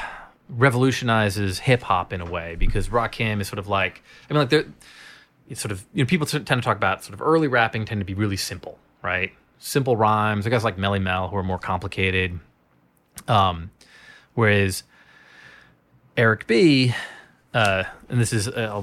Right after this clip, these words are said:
just quote from, uh, Adam Bradley and Andrew Dubois, the Anthology of Rap.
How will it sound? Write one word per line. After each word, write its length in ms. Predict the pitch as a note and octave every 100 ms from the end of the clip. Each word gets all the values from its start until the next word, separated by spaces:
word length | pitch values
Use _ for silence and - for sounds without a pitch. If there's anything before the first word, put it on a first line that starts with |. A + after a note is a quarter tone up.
| G2+
just 260 | - -
quote 320 | - G2+ G#2 -
from, 540 | - G2 F2+ F2 E2+ - - - _ -
uh, 440 | G2+ F#2 F2 F2 E2+ - - _ _ _ _ _ _ _ -
Adam 260 | G2 F2+
Bradley 320 | F2+ F2 F2+
and 100 | F2
Andrew 200 | F2 F2
Dubois, 440 | E2+ F#2 F2 F2+ E2+ -
the 240 | E2+ F#2+
Anthology 440 | G#2+ F#2 F2 E2+ F#2
of 100 | E2+
Rap. 260 | F2 F2